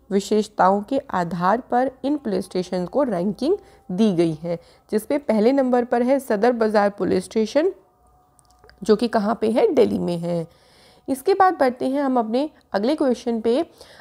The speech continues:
A three day long event, the आयुर्वेदा पर्व टू थाउजेंड ट्वेंटी वन। फ्रेंड्स, यहाँ पर हमें बताना है कि इसका जो आयोजन है वो किस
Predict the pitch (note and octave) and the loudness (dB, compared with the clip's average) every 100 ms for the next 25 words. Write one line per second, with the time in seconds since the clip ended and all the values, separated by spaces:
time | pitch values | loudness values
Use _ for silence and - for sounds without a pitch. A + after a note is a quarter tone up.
0 | - C#4 C#4+ - - E4+ C#4+ D#4 D4+ A#3+ | -6 -4 -4 -4 0 2 2 2 2 4
1 | A#3 C#4+ C#4 G#3+ G3 G3+ A3+ C4+ F4 F#4 | 2 2 -2 -4 0 2 0 -2 -4 -8
2 | _ _ F#3+ G3+ C#4 - G#3 G3+ G3+ G3 | _ _ -4 0 0 2 2 4 2 2
3 | G3+ A#3 D#4 - G#3+ G#3+ C4 C#4 A3 G#3 | 0 0 -2 0 0 2 -2 -6 -2 -2
4 | F#3+ B3+ B3+ G#3+ F#3+ A#3+ B3 G3 F#3 - | 0 -2 -2 -2 -2 -2 -4 -2 -4 -8
5 | - - - _ - F#4 F#4+ B3 A3 G#3+ | -20 -20 -20 _ -2 -2 -2 -4 0 0
6 | G#3+ E4 D4+ D4+ B3 A3+ G#3 G#3 G#3 G#3+ | 2 0 0 0 0 2 2 2 0 -2
7 | - D4 A#3+ - - D#4 F4 - G3+ F#3 | -4 -6 -6 -4 0 0 0 -2 0 2
8 | G3 A3+ D4+ C#4 C4 A#3+ D4+ - E4+ | 2 0 -2 0 0 0 -2 -4 -8